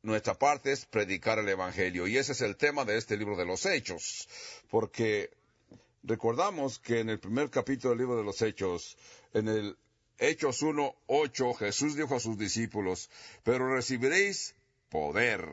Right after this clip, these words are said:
cuando haya venido sobre vosotros el Espíritu Santo, y me seréis testigos en Jerusalén,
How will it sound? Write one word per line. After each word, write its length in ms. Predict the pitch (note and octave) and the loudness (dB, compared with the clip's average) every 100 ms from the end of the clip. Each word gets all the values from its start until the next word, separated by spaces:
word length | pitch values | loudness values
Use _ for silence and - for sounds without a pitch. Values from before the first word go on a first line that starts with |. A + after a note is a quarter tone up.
| B1 - - - | -12 -18 -20 -8
cuando 480 | - A2 A2 G2+ G2+ | 0 2 2 2 2
haya 220 | D#3 F#3 | 4 4
venido 360 | E3 D3+ F3 E3+ | 2 0 0 0
sobre 260 | C#3 B2+ A#2 | 2 0 0
vosotros 560 | A2 - D3+ C3 C#3 | 0 2 2 2 0
el 100 | A#2 | 0
Espíritu 440 | G#2 - A#2+ G#2+ F#2+ | -2 0 -2 -2 -2
Santo, 540 | D#3 F3 D#3+ D#3+ D#3+ - - - - | 0 0 0 -2 -2 -6 -10 -10 -4
y 140 | C3+ C#3+ | 0 2
me 140 | C#3 | 2
seréis 440 | C3+ C3+ F#3+ A#3 - | 2 2 2 2 2
testigos 760 | A3 - G3+ D#3 B2 A#2 G#2+ | 0 0 0 0 2 2 2
en 180 | A2+ G#2+ | 0 2
Jerusalén, 840 | G#2+ G#2 G2+ G#2+ A#2 A#2 C3+ C#3 | 0 0 0 2 2 0 -4 -6